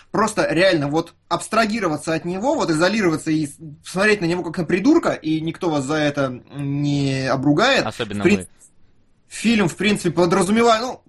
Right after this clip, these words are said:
Speaker 1: не подразумевает, но он, м, по-, позволяет вам так сделать, абстрагироваться от Редмейна и смотреть на него как на, как на придурка. Это хорошая драма в том смысле, что у Редмейна есть жена,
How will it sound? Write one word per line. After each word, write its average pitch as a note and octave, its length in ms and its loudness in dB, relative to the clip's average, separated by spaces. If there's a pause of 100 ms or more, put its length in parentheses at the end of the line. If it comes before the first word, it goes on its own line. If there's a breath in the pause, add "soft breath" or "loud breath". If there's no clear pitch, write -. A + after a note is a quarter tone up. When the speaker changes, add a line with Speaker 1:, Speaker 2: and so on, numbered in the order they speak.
(100)
Speaker 1:
не G#3 140 -14
подразумевает, A3 520 -2
но G#3 140 -6
он, F#3 180 -6 (140)
м, C#3 1800 -12
по-, G3+ 140 4
позволяет G3+ 680 2
вам D#3 180 -4
так D#3 140 -4
сделать, G3+ 300 -4
абстрагироваться F#3 680 -6
от C#3+ 80 -6
Редмейна E3 400 -4
и C#3 60 -6
смотреть E3+ 320 -6
на D#3 60 -6
него D#3+ 200 -4
как D3 180 -8
на, D#3 120 -12
как D3+ 200 -4
на D#3 60 -2
придурка. F3+ 460 0 (240 loud breath)
Это F3+ 160 0
хорошая G#3+ 500 0
драма A#3 340 2
в - 60 -14
том F3 160 -4
смысле, G3+ 300 -8
что E3+ 180 -2
у E3+ 140 6
Редмейна E3+ 400 -2
есть C#3+ 200 0
жена, F3+ 380 -2